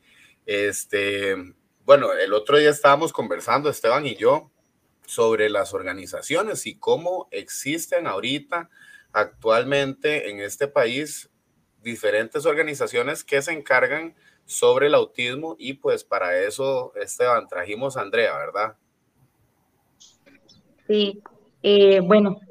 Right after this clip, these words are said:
Speaker 2: de verdad, un placer estar por acá. Es importantísimo lo que dice Mildred, ¿verdad? O sea,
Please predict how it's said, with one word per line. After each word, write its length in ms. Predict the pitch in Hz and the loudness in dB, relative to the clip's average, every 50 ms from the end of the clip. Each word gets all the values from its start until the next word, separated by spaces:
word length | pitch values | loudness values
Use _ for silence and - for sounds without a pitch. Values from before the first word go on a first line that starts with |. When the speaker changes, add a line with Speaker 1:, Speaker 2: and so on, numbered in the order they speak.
| - - - | -20 -16 -6
Speaker 2:
de 140 | 175 185 175 | -2 0 2
verdad, 460 | 175 175 175 160 175 180 180 180 175 | 2 2 0 -2 -2 -4 -2 -2 -4
un 120 | 175 170 | -6 -6
placer 360 | - 190 190 185 185 190 190 185 | -4 -4 -2 -2 0 0 0 0
estar 320 | 185 185 - - 190 190 - | -2 -4 -4 -4 -4 -4 -2
por 140 | - 208 196 | 2 2 2
acá. 500 | 185 185 - - - 233 269 294 285 285 - | 2 0 -2 0 2 4 4 4 2 2 2
Es 220 | 214 208 208 - 262 | 4 4 4 4 0
importantísimo 920 | 277 285 285 285 269 277 - - 202 190 190 190 208 202 - 240 247 254 | -2 0 2 2 2 2 2 -4 -4 -4 -4 -6 -6 -6 -6 -6 -4 -4
lo 120 | 247 247 | -4 -4
que 160 | 240 _ - 185 | -4 _ -4 -4
dice 280 | 175 175 180 - - | -4 -4 -4 -2 0
Mildred, 500 | 214 220 220 220 214 196 185 170 170 170 160 | 2 2 2 2 0 -2 -4 -6 -8 -8 -6
¿verdad? 460 | 165 165 156 156 160 170 175 175 175 | -8 -8 -8 -8 -8 -6 -6 -4 -6
O 40 | 175 | -8
sea, 300 | 175 - - 170 165 160 | -10 -10 -6 -4 -4 -4